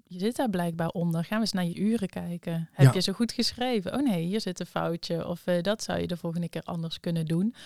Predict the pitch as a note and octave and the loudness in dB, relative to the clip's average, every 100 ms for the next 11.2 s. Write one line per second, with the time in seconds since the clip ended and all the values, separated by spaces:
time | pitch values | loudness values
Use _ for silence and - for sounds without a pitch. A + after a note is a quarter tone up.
0 | - - - - - E3+ E3 E3+ F3+ F#3+ | -20 -20 -20 -12 -4 0 0 0 0 0
1 | G#3 G3+ F#3+ F3+ - G3 G#3+ G#3+ F#3+ F#3+ | -2 0 0 0 2 2 4 4 2 0
2 | - _ _ _ _ F3+ E3+ E3+ F#3+ E3+ | -6 _ _ _ _ -6 -6 -2 -2 -2
3 | - G3+ G#3+ F3 F#3 F#3+ D#3+ D#3+ - - | 0 0 2 4 4 2 0 -2 -6 2
4 | G3+ A3+ A#3+ A#3+ A#3 A#3 G#3 G3+ G3+ F#3 | 4 6 4 2 0 0 -2 -2 -2 0
5 | B3 A#3+ - - F#3 F3 F3 F3+ E3+ - | 0 -2 -6 -10 -6 -2 0 0 -2 -10
6 | - F3+ F3 E3+ F3 G3 G3 G3 - F#3+ | -10 -6 -4 -6 -4 -4 -4 -6 -8 -8
7 | - - A3 G3 - - - - - - | -4 0 2 0 -4 -14 -20 -20 -20 -20
8 | - - - G#3 - G3+ G3 G3+ A3 G#3 | -20 -20 -10 -6 0 2 4 4 4 2
9 | G3 A3+ G#3 F3+ G3+ G3 A#3+ - F#3 D#3+ | 2 2 4 2 2 2 2 2 0 2
10 | D#3+ - D#3+ E3 G3+ F#3+ - - - - | -2 -2 0 4 10 10 8 -4 -20 -8
11 | F3 F3 | -4 -4